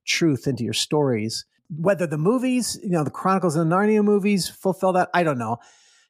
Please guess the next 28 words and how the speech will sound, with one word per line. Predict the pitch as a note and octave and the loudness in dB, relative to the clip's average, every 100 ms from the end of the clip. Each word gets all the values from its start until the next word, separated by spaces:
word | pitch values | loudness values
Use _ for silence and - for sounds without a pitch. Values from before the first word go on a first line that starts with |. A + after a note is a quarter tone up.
| _ | _
To | F3+ | -4
be | A3+ | 0
honest, | A3 G#3+ E3+ - | 2 2 -2 -2
I, | D#3+ E3+ E3 - | 0 0 0 -2
I, | D#3 D#3 D#3 _ _ | 0 0 -2 _ _
I | - B2+ E3+ | -10 -4 0
read | E3 D3+ | 0 0
the | C3 | -2
space | - D3+ C#3+ - | -4 -2 -4 -2
trilogy | D3 C#3+ A#2+ C3+ | 0 0 0 -2
of | B2 | 0
Lewis, | C3+ C3 - | -2 -2 -4
but | D#3+ C#3 - | -4 -4 -2
I | C#3 | -2
never | C#3 B2 | -2 -2
read | A#2 B2+ | -2 -4
the | A#2 | -4
Chronicles, | - B2+ B2 B2+ A#2+ - D#3+ - | -4 -2 -2 -2 -6 -6 -12 -12
you | A3 C3 | -6 -4
know, | A#2 | -4
the | A#2 | -6
children's | - A#2+ A#2 - | -4 -4 -4 -4
stories. | A#2+ A#2+ A#2 | -4 -4 -4
I, | - A#2 C3 | -4 -6 -4
I | |
never, | B2+ B2+ B2 A#2 _ _ - | -4 -4 -4 -8 _ _ -6
I | |
read | C#3+ D#3 | -2 0